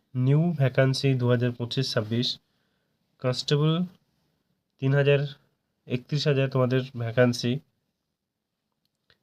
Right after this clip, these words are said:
ডাব্লিউপি এসআই এবং কেপি এসআই আঠাশশো plus ভ্যাকান্সি, ওয়্যারলেস চার হা-, চারশো ঊনচল্লিশ plus ভ্যাকান্সি। এছাড়াও ডাব্লিউপি,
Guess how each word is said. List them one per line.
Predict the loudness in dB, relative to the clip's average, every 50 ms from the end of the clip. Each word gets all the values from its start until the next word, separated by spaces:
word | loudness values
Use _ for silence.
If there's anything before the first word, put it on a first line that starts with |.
| _ -6
ডাব্লিউপি | -2 0 2 2 2 0 2 2 4 4
এসআই | 4 4 4 4
এবং | 4 4 4 2 0
কেপি | 0 -4 -4 -4 -4 -6 -6
এসআই | -4 0 2 2 4 2 2 0 -6 _ _ _ _ _ _ _ _ _ _ _ -6
আঠাশশো | -4 -4 -2 0 -2 -2 -2 -4 -6
plus | -4 -4 -4 -4 -4
ভ্যাকান্সি, | -4 -4 -2 -2 -2 -4 -4 -6 -6 -6 -8 -8 _ _ _ _ _ _ _ _ _ _ _
ওয়্যারলেস | 0 4 4 6 6 4 2 0 -2 -2 -6 -12 -14 -16 _ _ _ _ _ _ _ _ _ _ _ _ _ _ _ _ _ _ _ _ _ _ _ _ _ _ _ _
চার | 0 2 2 4 4
হা-, | 2 0 0 0 -2
চারশো | 0 4 6 6 6 6 4 4 4 4 4 2 -2 -4
ঊনচল্লিশ | -2 0 0 2 4 4 4 2 0 -2 -2
plus | -2 -4 -2
ভ্যাকান্সি। | -2 -2 -4 -4 -4 -6 -8 -8 -6 -6 -6 -6 -6 -8 _ _ _ _ _ _ _ _ _ _ _ _ _ _ -20 -20 _ _ _ _ _ _ _ _
এছাড়াও | -12 -8 -2 0 0 2 2 0 0 -2 -6 _ _ _ _ _ _ _ _ _ _ -4 0
ডাব্লিউপি, | 0 2 2 2 0 -2 -2 -2 -2 0 0 -2